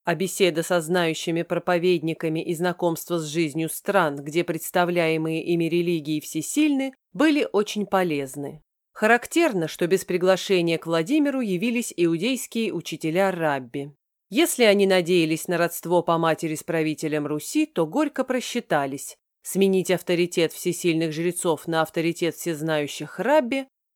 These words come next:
жёсткие рамки племенных обычаев на ничуть не менее суровые предписания Талмуда –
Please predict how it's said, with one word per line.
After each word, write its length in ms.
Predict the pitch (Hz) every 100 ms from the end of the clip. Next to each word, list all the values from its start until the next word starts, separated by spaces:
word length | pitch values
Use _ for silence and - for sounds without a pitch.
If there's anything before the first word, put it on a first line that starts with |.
| -
жёсткие 580 | 175 190 - - 180
рамки 360 | 180 165 156 170
племенных 580 | 170 175 180 180 175 160
обычаев 640 | 156 214 302 - 269 262
на 120 | 240
ничуть 440 | 240 240 - 247 -
не 140 | 226
менее 340 | 226 226 220 220
суровые 520 | - 220 214 202 208
предписания 760 | 208 208 214 202 214 196 202 196
Талмуда – 720 | 202 196 196 202 185 185